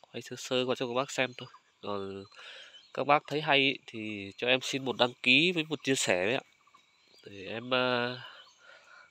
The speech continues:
có động lực phát triển kênh của em. Chứ kênh của em thì cũng không đăng video thường xuyên được, nên đâm ra là mức độ tương tác của kênh của em thì nó hơi kém.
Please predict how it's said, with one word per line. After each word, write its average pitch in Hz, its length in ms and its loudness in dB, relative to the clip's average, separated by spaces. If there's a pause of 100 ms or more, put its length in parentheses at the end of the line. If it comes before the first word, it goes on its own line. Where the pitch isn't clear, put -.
(100)
có 123 80 -4
động 147 200 -6
lực 113 180 -10
phát - 220 0
triển 92 260 -6
kênh 127 160 2 (120)
của 92 120 -6
em. 117 140 0 (640)
Chứ 123 420 -6 (720)
kênh 117 200 2
của 107 100 -2
em 113 220 4
thì 113 200 -4
cũng 120 140 -6
không 123 220 -4
đăng 120 280 -4
video 120 300 2
thường 120 180 -2
xuyên 127 280 0
được, 113 140 -4 (220)
nên 113 180 -6
đâm 117 160 -4
ra 117 200 0
là 95 320 -4 (880)
mức 120 160 -10
độ 143 140 0 (100)
tương 117 220 -4
tác 131 200 4
của - 160 -4
kênh 120 180 0
của 107 100 -8
em 117 200 -4
thì 113 80 -8
nó 117 100 -8
hơi 131 200 -6
kém. 139 200 8